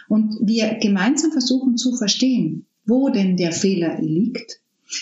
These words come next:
wie sich diese, äh, Mitarbeiterin oder der Mitarbeiter verbessern können und ich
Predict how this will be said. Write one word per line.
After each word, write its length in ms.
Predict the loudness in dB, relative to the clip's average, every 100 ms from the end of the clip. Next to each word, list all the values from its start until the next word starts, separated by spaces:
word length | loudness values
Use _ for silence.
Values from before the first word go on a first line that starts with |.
| -4
wie 400 | -2 2 2 2
sich 340 | 2 0 -2 -2
diese, 300 | 0 2 0
äh, 680 | 0 -2 -4 -2 -2 0
Mitarbeiterin 600 | 0 2 0 0 -2 -2
oder 140 | -2 -2
der 100 | 0
Mitarbeiter 480 | 0 0 -2 -2 -4
verbessern 640 | -4 -2 0 0 0 0
können 440 | 0 0 0 0
und 180 | 0 2
ich 320 | 0 -2 -6